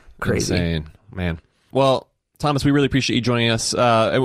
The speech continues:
Speaker 2: we kinda wanted to start at the beginning of your re-, relationship with money, really. Um,
Speaker 1: Yeah.
Speaker 2: you know, the beginning of your story. It's a, it's a pretty familiar one. In your twenties, uh, you got into credit card trouble.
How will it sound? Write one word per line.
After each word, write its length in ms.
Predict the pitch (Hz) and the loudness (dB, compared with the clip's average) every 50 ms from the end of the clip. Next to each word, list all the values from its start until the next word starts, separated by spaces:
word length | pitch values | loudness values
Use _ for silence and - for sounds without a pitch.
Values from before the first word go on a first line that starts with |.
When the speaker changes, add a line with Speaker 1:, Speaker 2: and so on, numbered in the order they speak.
| 104 | 0
Speaker 2:
we 60 | 135 135 | 0 0
kinda 180 | - 180 202 | 0 0 2
wanted 200 | 185 143 127 104 | 2 0 0 0
to 40 | 104 | 0
start 360 | - - - 135 113 107 - | -2 -2 0 0 0 0 0
at 120 | 95 107 - | 0 -2 -2
the 60 | 110 | -4
beginning 580 | 98 98 104 92 107 107 104 104 98 95 92 - - _ - - - - - - _ _ _ _ - | -4 -2 -2 0 0 2 2 2 0 0 -2 -6 -10 _ -20 -20 -20 -20 -20 -20 _ _ _ _ -2
of 320 | 110 110 107 101 95 95 | 0 2 2 2 0 0
your 480 | 95 104 107 104 104 101 101 95 90 - _ - | 0 2 2 2 4 2 2 0 -2 -4 _ -4
re-, 160 | 110 110 113 - | -2 -2 0 0
relationship 420 | 123 117 123 139 - 156 147 190 | 0 0 0 0 0 0 -2 -2
with 140 | - - 110 | -2 -2 -2
money, 240 | 107 117 143 160 107 | 0 0 2 2 2
really. 320 | 107 127 127 110 98 98 110 | 2 2 2 2 0 0 0
Um, 320 | - 110 110 107 104 104 127 | 2 2 2 2 2 2 2
Speaker 1:
Yeah. 260 | 135 139 131 123 123 - | 0 0 0 -2 -4 -4
Speaker 2:
you 80 | 123 | -2
know, 160 | 117 107 107 | 0 0 0
the 120 | 101 113 107 | 0 0 0
beginning 260 | 117 117 120 127 120 | 0 0 0 0 2
of 40 | 104 | 2
your 80 | 104 | 0
story. 300 | 101 - - 110 104 113 | 0 0 0 0 0 0
It's 120 | 117 - 127 | 0 0 0
a, 200 | 110 101 - - | 0 0 0 -2
it's 140 | 107 - 117 | -2 -4 -4
a 40 | |
pretty 300 | 98 - _ - 170 180 | -6 -6 _ -4 -4 -2
familiar 340 | 170 - 127 113 117 131 147 | -2 -2 -2 0 0 0 2
one. 260 | 165 185 196 190 175 - - | 0 0 0 -2 -4 -4 -4
In 80 | - 127 | -2 -2
your 100 | 127 120 | 0 -2
twenties, 560 | - - 139 123 104 101 104 110 - - - - - - - | -2 -2 -2 0 0 0 0 0 -2 -6 -8 -12 -10 -4 -2
uh, 140 | 104 101 101 98 | 0 2 2 2
you 80 | 104 | 2
got 160 | 98 110 107 107 | 2 0 0 0
into 360 | 101 101 101 98 92 92 - - | 0 0 0 2 0 0 -2 -4
credit 220 | - 131 110 95 | -4 -2 -2 0
card 160 | - 120 110 - | 0 -2 -2 0
trouble. 340 | - 117 104 113 117 117 | 0 0 0 0 -2 -4